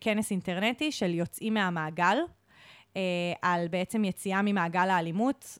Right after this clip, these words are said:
אחרי בעצם מה שקרה לדיאנה רז. ו-,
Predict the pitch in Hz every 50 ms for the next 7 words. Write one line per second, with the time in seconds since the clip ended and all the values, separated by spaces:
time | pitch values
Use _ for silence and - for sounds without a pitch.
0 | - _ _ - - - - 175 185 185 185 180 196 185 - - 175 180 175 -
1 | - - - 165 160 165 170 175 175 160 160 160 165 156 156 165 165 190 226 247
2 | 320 - - _ _ _ _ _ _ _ _ - _ _ _ _ _ _ - -
3 | -